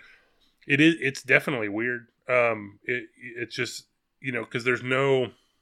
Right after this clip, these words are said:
um, you know, you're not pinch hitting for a starter. And then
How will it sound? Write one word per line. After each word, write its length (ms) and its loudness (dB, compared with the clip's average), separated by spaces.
um, 540 -2
you 120 -4
know, 100 -4
you're 160 -4
not 280 2
pinch 220 -6
hitting 220 0
for 180 -2
a 60 -4
starter. 640 2
And 220 4
then 220 -2